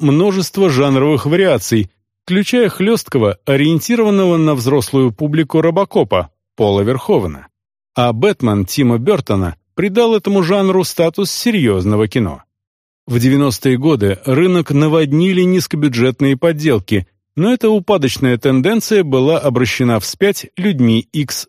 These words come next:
Брайана Сингера и Человеком-пауком Сэма Рэйми. Многие усмотрели в возросшем интересе к фильмам о супергероях политический подтекст, связанный с войной против терроризма.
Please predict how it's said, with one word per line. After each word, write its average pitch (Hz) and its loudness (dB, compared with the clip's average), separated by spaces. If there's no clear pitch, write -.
Брайана 113 0
Сингера 98 -2
и 233 0
Человеком-пауком 131 0
Сэма 110 0
Рэйми. 76 -4
Многие 220 2
усмотрели 196 0
в 170 0
возросшем 151 0
интересе 139 0
к - -18
фильмам 131 0
о 127 0
супергероях 123 -2
политический 185 -4
подтекст, - -4
связанный 147 0
с - -8
войной 113 0
против 92 -4
терроризма. 95 -4